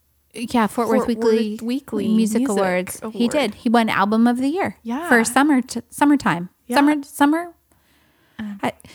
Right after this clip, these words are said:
Speaker 2: don't quote me
Speaker 1: he,
Speaker 2: on
Speaker 1: he
Speaker 2: anything.
Speaker 1: does. <laughs> He does. Um,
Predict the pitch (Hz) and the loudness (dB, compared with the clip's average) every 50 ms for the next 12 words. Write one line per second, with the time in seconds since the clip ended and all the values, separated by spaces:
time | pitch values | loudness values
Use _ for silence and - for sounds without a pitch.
0 | - - - - - - - - - 220 208 285 302 220 208 - 269 208 196 190 | -20 -20 -20 -20 -20 -20 -20 -20 -14 -4 0 2 2 2 2 -2 -2 0 0 -2
1 | - - 196 196 190 180 - 247 277 302 285 277 302 294 294 320 320 320 302 - | -2 -2 -2 -2 -2 -2 -2 -2 0 0 2 4 6 6 6 6 6 4 4 2
2 | 381 381 - - 381 415 - - - 339 269 - 330 277 302 285 302 262 220 233 | 2 -2 -2 2 2 2 2 6 6 6 6 6 4 4 4 2 0 0 2 0
3 | 277 - 233 - - 311 320 311 302 311 320 - - 254 247 247 233 220 202 202 | 0 -2 -4 -4 0 0 2 4 4 2 2 2 0 2 2 2 2 0 0 -2
4 | 202 220 | -4 -6